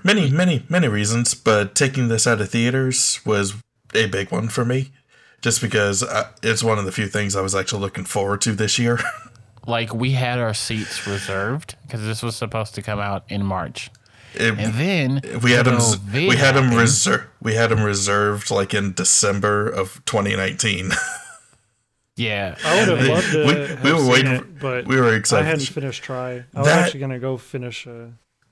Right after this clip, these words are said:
Speaker 1: You
Speaker 3: finish
Speaker 1: didn't, you
Speaker 3: Digimon
Speaker 1: need
Speaker 3: Try.
Speaker 1: to, you didn't need to watch Try to watch this movie.
Speaker 3: Really?
Speaker 2: Yeah,
Speaker 1: You
Speaker 2: it was
Speaker 1: really
Speaker 2: like,
Speaker 1: didn't. <laughs>
Speaker 2: you could have because it had references, but, like, at the same time, it was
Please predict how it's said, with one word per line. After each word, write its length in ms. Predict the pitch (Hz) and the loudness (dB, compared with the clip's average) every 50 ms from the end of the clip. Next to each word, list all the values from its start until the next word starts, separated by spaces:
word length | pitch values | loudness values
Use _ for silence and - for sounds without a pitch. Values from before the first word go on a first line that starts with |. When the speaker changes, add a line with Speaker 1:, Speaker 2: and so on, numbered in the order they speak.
| _ - | _ -6
Speaker 1:
You 220 | 120 123 117 113 | -2 0 2 2
Speaker 3:
finish 320 | 110 - - 104 104 104 98 | 4 4 2 2 2 0 -2
Speaker 1:
didn't, 160 | 151 156 160 | -4 -4 0
you 160 | 160 131 123 | 2 2 4
Speaker 3:
Digimon 80 | 123 123 | 6 6
Speaker 1:
need 240 | 117 110 110 110 | 6 6 4 4
Speaker 3:
Try. 100 | - 117 104 101 | 2 2 2 0
Speaker 1:
to, 40 | - - - - | -2 -6 -12 -4
you 140 | - 113 117 | 0 0 2
didn't 240 | 117 117 107 98 98 | 2 2 2 2 2
need 160 | 98 98 92 | 0 0 -2
to 80 | 95 | -2
watch 300 | 98 98 95 90 - - | -2 -2 -2 -2 -2 -2
Try 320 | - - 98 95 92 92 92 | 0 0 0 0 0 0 0
to 300 | 92 92 90 92 92 - _ _ - | 0 0 0 -2 -4 -6 _ _ -10
watch 280 | - - 98 98 - - | -4 -2 -2 0 0 -2
this 200 | - 92 - - | -2 -2 -4 -2
movie. 340 | 107 101 98 98 104 101 98 _ _ _ _ _ _ _ _ _ _ - | -4 -4 -4 -4 -4 -6 -6 _ _ _ _ _ _ _ _ _ _ -6
Speaker 3:
Really? 380 | 147 147 143 131 123 120 123 - _ _ - - | -6 -4 -4 -4 -6 -8 -12 -14 _ _ -10 -2
Speaker 2:
Yeah, 180 | - 113 113 107 | 0 2 4 4
Speaker 1:
You 80 | - | 4
Speaker 2:
it 40 | 110 | 4
was 80 | 110 107 | 4 4
Speaker 1:
really 120 | 110 107 101 98 | 4 4 4 4
Speaker 2:
like, 80 | - - | 2 4
Speaker 1:
didn't. 400 | 107 101 101 98 98 98 101 - _ _ - - - | 4 2 2 2 0 -2 -4 -6 _ _ -12 -10 -10
<laughs> 240 | - - - - - | -10 -8 -10 -8 -6
Speaker 2:
you 180 | - 151 156 143 | -4 -2 -2 -2
could 300 | 127 - - 175 196 190 | -4 -2 0 0 0 0
have 340 | 180 185 175 190 196 180 | -2 -2 0 0 0 -2
because 240 | 165 151 139 151 139 | -2 -2 -2 0 0
it 60 | 135 | 0
had 240 | 127 135 131 120 104 | 0 0 -2 -2 -4
references, 720 | 90 92 101 120 - 170 170 - - - 180 180 170 - - | -4 -4 -4 -4 -2 -4 -4 -4 -2 -4 -4 -4 -4 -6 -6
but, 380 | 143 120 113 107 120 117 117 - | -8 -6 -6 -4 -4 -4 -4 -2
like, 260 | 101 107 107 101 - | -4 -4 -4 -4 -6
at 160 | - 120 117 | -8 -6 -6
the 60 | 123 | -6
same 280 | 117 - 127 113 113 107 | -6 -4 -2 -2 -2 -2
time, 320 | 104 117 110 107 104 101 | -2 -2 -2 -2 -4 -4
it 140 | 87 98 101 | -6 -6 -4
was 300 | 113 110 101 95 92 | -4 -4 -4 -4 -6